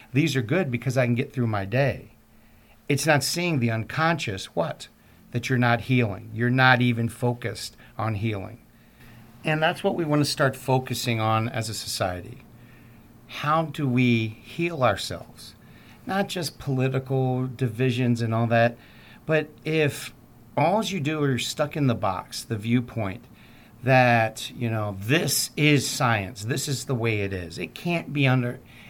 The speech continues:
any other way, your, your mind, which is a product of your beautiful nervous system and brain, will help you find those points of reference, those data points,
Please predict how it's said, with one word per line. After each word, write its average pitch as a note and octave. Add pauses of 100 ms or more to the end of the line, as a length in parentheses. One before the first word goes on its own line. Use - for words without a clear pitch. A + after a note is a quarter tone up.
any D3+
other A#2
way, A#2 (720)
your, C3 (240)
your C3+
mind, C3
which A#2
is A#2+
a G#2+
product G#2
of A#2+
your A2
beautiful B2+
nervous A2
system G#2+
and F#2
brain, G2+ (480)
will D3
help D#3+
you G#2+ (440)
find A#2
those C3+
points C#3+
of A2
reference, A#2+
those A#2+
data A#2+
points, -